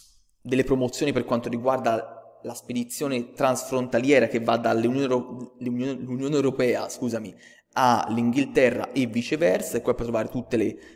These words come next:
tariffe scontate. C'è uno sconto su queste tariffe, appunto, che uno sconto del diciassette virgola cinque per cento su queste tariffe transfrontaliere da, tra Regno Unito e Unione Europea.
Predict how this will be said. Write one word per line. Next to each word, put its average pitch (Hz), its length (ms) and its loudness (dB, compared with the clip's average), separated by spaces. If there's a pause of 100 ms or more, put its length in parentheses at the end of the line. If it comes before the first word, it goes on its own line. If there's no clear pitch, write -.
(120)
tariffe 120 460 -2
scontate. 147 760 0 (320)
C'è - 120 -4
uno 117 100 0
sconto 120 300 -2
su - 100 -10
queste 117 240 -6
tariffe, 113 400 -4
appunto, 113 640 -6 (480)
che 127 440 4
uno 120 140 2
sconto 131 280 -2
del 120 80 2
diciassette 127 520 -2
virgola 117 200 -2
cinque 127 280 -6
per 117 140 -4
cento 120 260 -6
su 117 100 -14
queste 117 220 -8
tariffe 120 320 -4
transfrontaliere 117 720 -4
da, 113 200 -6 (200)
tra 113 160 0
Regno 120 340 0
Unito 123 460 -4
e 127 200 0
Unione 117 340 -4
Europea. 104 540 -6